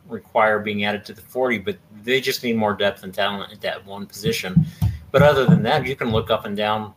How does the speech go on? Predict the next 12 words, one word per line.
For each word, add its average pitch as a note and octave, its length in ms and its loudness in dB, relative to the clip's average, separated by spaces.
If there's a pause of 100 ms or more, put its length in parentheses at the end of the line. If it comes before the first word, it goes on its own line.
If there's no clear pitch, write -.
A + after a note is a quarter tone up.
(200)
rosters A2 520 -2
in, F#2+ 320 -8
in G#2+ 200 -8
triple G2+ 320 -2
A G#2 120 4
and G2+ 100 0
double A2 320 2
A, F#2+ 200 0
and G2 260 -8 (180)
there A2 240 2
are G#2 60 0
talented A2 520 0